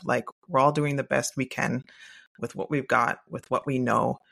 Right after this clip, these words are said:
People make mistakes, they mess up, they hurt you.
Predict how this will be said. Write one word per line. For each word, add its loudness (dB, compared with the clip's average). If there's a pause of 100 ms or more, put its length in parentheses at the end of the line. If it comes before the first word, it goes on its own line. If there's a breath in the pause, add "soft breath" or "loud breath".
(320)
People 2
make 2
mistakes, -2
they -2
mess 0
up, 0 (200)
they 2
hurt -2
you. -4